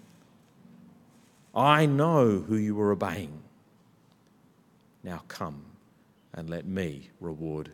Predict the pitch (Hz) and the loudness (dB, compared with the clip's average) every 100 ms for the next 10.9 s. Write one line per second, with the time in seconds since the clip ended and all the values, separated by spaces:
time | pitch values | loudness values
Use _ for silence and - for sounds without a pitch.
0 | - 80 69 - - _ _ _ _ _ | -16 -14 -14 -18 -20 _ _ _ _ _
1 | _ _ _ _ _ _ _ _ _ - | _ _ _ _ _ _ _ _ _ -14
2 | 82 - 76 - _ _ _ _ _ _ | -14 -12 -16 -16 _ _ _ _ _ _
3 | _ _ _ _ _ _ _ _ _ _ | _ _ _ _ _ _ _ _ _ _
4 | _ _ _ _ _ _ - _ _ - | _ _ _ _ _ _ -20 _ _ -20
5 | - - _ _ _ _ _ _ _ _ | -20 -20 _ _ _ _ _ _ _ _
6 | _ _ _ _ - - 135 117 101 87 | _ _ _ _ -12 4 6 6 6 4
7 | 90 101 101 117 117 110 95 104 98 110 | 6 6 6 4 6 2 2 2 4 4
8 | 107 95 95 92 - 113 117 110 107 104 | 2 4 2 2 0 0 2 0 0 0
9 | 98 90 113 117 - - 120 123 123 107 | 0 2 2 4 2 2 2 4 4 4
10 | 101 85 76 76 - - - - - | 2 0 -4 -10 -8 -6 -6 -8 -14